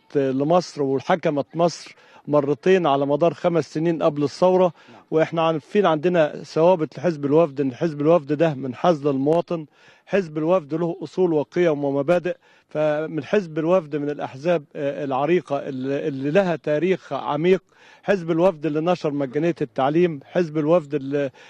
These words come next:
Speaker 1: اللي عمل الجمعيات، حزب الوفد اللي، يعني حاجات كتيرة مش عايز أسته-، أس-، أستهلك وقتي في حاجات، فالكل يعلم ما هو حزب الوفد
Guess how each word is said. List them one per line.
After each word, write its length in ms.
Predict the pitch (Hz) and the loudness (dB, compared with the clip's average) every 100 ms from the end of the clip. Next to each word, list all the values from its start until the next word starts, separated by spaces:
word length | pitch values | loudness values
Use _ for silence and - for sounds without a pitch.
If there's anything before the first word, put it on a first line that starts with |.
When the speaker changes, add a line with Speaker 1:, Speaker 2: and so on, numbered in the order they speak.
| - - | -12 -6
Speaker 1:
اللي 260 | 139 139 | -4 2
عمل 280 | 143 175 165 | 2 2 -2
الجمعيات، 640 | 139 147 139 147 170 175 - | -2 -2 0 2 4 2 0
حزب 280 | 180 151 | -4 -2
الوفد 360 | 156 160 180 147 | 0 2 2 -2
اللي، 180 | 147 - | -8 -2
يعني 340 | 165 156 160 | 0 0 -4
حاجات 340 | - 160 170 175 | -6 -4 -4 -2
كتيرة 340 | 175 185 196 | -2 2 2
مش 180 | 165 151 | 2 0
عايز 160 | 175 | 0
أسته-، 360 | 156 156 135 - 196 180 151 147 180 | -2 -6 -2 0 0 0 -4 -4 -6
أس-، 260 | 165 - - - - - | -8 -10 -18 -18 -20 -12
أستهلك 520 | 143 - 202 196 160 196 | -12 0 0 2 0 2
وقتي 320 | 196 - 180 | 2 0 -8
في 120 | 135 | -6
حاجات، 360 | 147 165 202 - | -4 0 0 0
فالكل 440 | 151 - 214 196 | -8 0 0 4
يعلم 360 | 190 190 185 180 | 2 4 0 -2
ما 300 | 165 190 180 | 2 2 4
هو 280 | 196 180 | 4 2
حزب 300 | - 180 160 | 2 -2 0
الوفد 420 | 165 175 196 156 | 2 4 2 -2